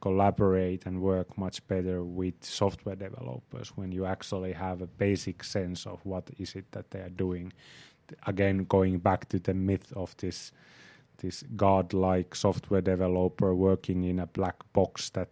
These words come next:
then sometimes ejects some sort of functioning things, and then you have no idea what they did. And when they try to explain it to you, you're like, "Well, uh, this is, makes no s-, <laughs> no sense." So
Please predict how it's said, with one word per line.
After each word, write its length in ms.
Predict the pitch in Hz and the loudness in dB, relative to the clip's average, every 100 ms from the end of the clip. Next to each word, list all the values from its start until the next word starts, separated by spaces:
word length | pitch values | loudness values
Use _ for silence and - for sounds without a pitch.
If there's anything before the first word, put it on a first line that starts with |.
| _ | _
then 260 | 92 90 82 | -2 0 -2
sometimes 760 | - 92 87 - 92 90 - | -2 0 -2 -2 -2 -4 -8
ejects 560 | 92 - 95 - - - | -10 -4 -4 -4 -8 -6
some 260 | 92 90 | -4 -4
sort 320 | - 101 92 | -4 0 0
of 100 | 90 | -2
functioning 680 | - - 92 87 - 92 90 | -4 -2 0 -2 -6 -4 -4
things, 560 | 85 170 160 120 104 - | 4 8 8 8 4 0
and 240 | 101 92 | -2 0
then 260 | 98 92 92 - - - - _ | 0 0 -2 -6 -20 -20 -20 _
you 120 | 98 | -2
have 160 | 92 90 | 0 0
no 380 | 95 98 104 101 | 2 4 6 6
idea 420 | 98 95 98 95 | 4 4 2 2
what 300 | 95 95 - | 0 -2 -2
they 160 | 90 | -4
did. 440 | 90 98 117 104 - - _ - - - - - - | 2 8 8 8 0 -18 _ -20 -20 -20 -20 -20 -8
And 160 | 95 | -2
when 140 | 95 92 | 0 0
they 140 | 92 | 0
try 240 | 90 104 92 | 2 2 2
to 100 | 95 | -2
explain 480 | 92 - 117 117 110 | -4 2 6 8 8
it 140 | 104 | 4
to 120 | - | 0
you, 220 | 92 95 92 | 0 2 2
you're 220 | 92 90 90 87 | 0 -2 -4 -8
like, 200 | 85 - | -10 -14
"Well, 140 | 90 | -14
uh, 260 | 90 90 87 - | -14 -16 -16 -16
this 180 | 87 - | -16 -16
is, 140 | 87 | -12
makes 280 | 92 85 - | -12 -12 -14
no 120 | 90 | -14
s-, 120 | 85 - - | -14 -14 -14
<laughs> 180 | - - | -14 -4
no 180 | 110 98 | 2 4
sense." 260 | - 113 | 6 6
So 140 | - | 6